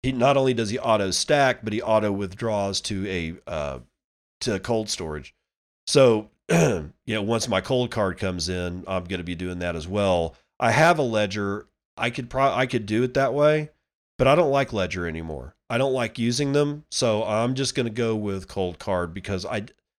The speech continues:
the whole idea of having to plug my shit into my computer to do a transaction gives me the frickin' willies nowadays. So cold card it is for me, unless you've got another,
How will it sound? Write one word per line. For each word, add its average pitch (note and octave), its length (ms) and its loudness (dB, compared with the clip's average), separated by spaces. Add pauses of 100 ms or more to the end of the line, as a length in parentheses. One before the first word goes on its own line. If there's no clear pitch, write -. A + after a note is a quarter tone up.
(140)
the C3 120 4
whole E3+ 280 6
idea C3+ 440 2
of G2+ 80 -4
having A2+ 420 -4
to G#2+ 80 -6
plug A2+ 320 -4
my A2+ 160 -2
shit G2+ 280 -4
into G#2 180 -6
my G2+ 160 -4
computer G2 480 -6
to F#2+ 120 -10
do G2 160 -6
a F#2+ 40 -6
transaction F#2+ 720 -6
gives A2 260 -4
me A2+ 100 -4
the G2+ 80 -4
frickin' E2+ 380 -8
willies D#2+ 400 -6
nowadays. C#2 540 -8
So D#2+ 300 -6 (600)
cold D3+ 300 4
card C#3 280 4
it A#2 120 0
is E2 340 -2
for A2+ 220 -4
me, G#2 180 0
unless A#2 340 0
you've B2 140 -4
got A#2+ 180 0
another, G#2+ 520 -2